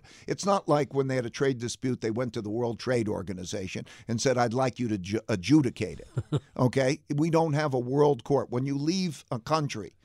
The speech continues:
Speaker 1: and you see how the world operates, countries operate, it is more of a power game than it is a let's follow the fair rules kind of game. And that creates the dynamic for the world that we have.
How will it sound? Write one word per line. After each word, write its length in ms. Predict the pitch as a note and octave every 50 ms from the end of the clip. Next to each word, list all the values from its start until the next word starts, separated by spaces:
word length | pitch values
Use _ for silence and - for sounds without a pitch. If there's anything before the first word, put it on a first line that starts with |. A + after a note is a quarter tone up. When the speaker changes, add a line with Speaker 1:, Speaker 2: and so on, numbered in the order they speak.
| _ _ - - - -
Speaker 1:
and 160 | - B2 C3
you 80 | C3+ A#2+
see 240 | - - E3+ F3 D3+
how 180 | C#3 C#3 C3+
the 100 | A#2+ A#2+
world 640 | A#2 A2+ B2 D3+ D#3+ D#3+ D3+ C3+ A#2+ G#2+ G2+ G2 - _ - A#2+
operates, 520 | B2 B2+ - - - G#2+ G#2 F#2+ G2 -
countries 460 | - - C#3+ C#3 C3+ - B2+ B2 G#2+ B2
operate, 520 | B2 B2 A#2+ - - G#2+ F#2 F2 - _ _ _ _ _ _ _ _ _
it 160 | - D3 D3+ D#3
is 180 | D3+ C3+ G2+
more 160 | C3+ D3 D3 D3+
of 60 | B2+
a 80 | C3 A2+
power 580 | - - - D#3 E3 E3 D#3+ D#3+ D3 B2+ A2 G2+
game 400 | F#2+ G#2 F#2 E2 F2 G2+ G#2 - _ _ _ _ _ -
than 180 | - C3+ C3+ C3+
it 120 | C3+ B2
is 280 | C3 C#3+ C#3+ C3+ A2 -
a 160 | B2+ B2 A#2+
let's 320 | A2+ B2 C#3+ C#3 C3+ - -
follow 400 | - C#3+ B2+ B2 B2 B2 A#2 A2
the 100 | G2+ G#2
fair 300 | - - C#3 A#2 A2 A2
rules 420 | G#2+ A2 C#3+ D#3 C#3+ C3 C3 A#2+
kind 240 | - - G#2+ G2+ F#2
of 60 | F#2+
game. 280 | F2 A2 G#2+ A2+ A#2 - _ -
And 180 | C3+ C3+ C#3 D3+
that 260 | D#3+ F3+ F3 _ -
creates 340 | - F3+ D#3+ D#3+ D3+ - -
the 100 | C#3+ C3
dynamic 500 | C3 C3+ C3+ C#3 C#3 C#3 C#3 C#3 C#3 -
for 100 | - B2+
the 100 | B2 C3+
world 380 | B2 C3 E3 F#3+ F#3 B2+ F#2 G2+
that 120 | G#2+ F#2
we 120 | - G#2+ G2
have. 240 | F#2+ F2 D#2+ D2